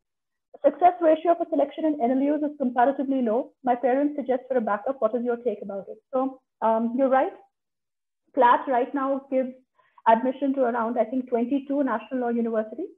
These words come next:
Of course, there are a bunch of around two score forty other universities in the country which accept your clat score. But N L Us are only, I think, twenty-two, if I'm correct. And on an annual basis,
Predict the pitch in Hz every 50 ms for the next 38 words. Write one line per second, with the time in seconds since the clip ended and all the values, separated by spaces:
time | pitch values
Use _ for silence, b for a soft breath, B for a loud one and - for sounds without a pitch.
0 | _ _ _ _ _ _ _ _ _ _ _ _ _ _ _ _ - - 240 233
1 | 311 381 370 370 330 330 339 359 247 208 277 269 302 311 349 339 - 302 285 269
2 | 269 269 269 269 - - 302 330 339 339 339 - - 254 247 269 294 - - -
3 | 233 233 233 - 320 320 330 - 233 233 277 294 277 262 262 269 254 240 247 240
4 | - 262 277 277 254 254 269 269 220 220 233 233 277 285 254 277 277 - - 220
5 | 220 220 - - 294 294 - - 277 269 277 254 208 311 311 - - - 466 185
6 | - - - _ _ _ _ _ _ _ _ 190 240 240 - - 240 247 269 320
7 | 330 339 370 359 359 330 294 285 269 254 254 254 269 262 226 214 208 277 240 233
8 | 233 233 220 233 240 240 240 - 269 254 180 - _ _ _ - - - 208 208
9 | 220 214 240 202 185 165 - _ _ _ _ _ _ _ _ _ - 233 247 247
10 | 254 247 254 262 262 - _ _ _ _ _ _ - 247 269 294 311 320 320 -
11 | 233 262 262 269 339 381 381 294 269 269 294 - - 370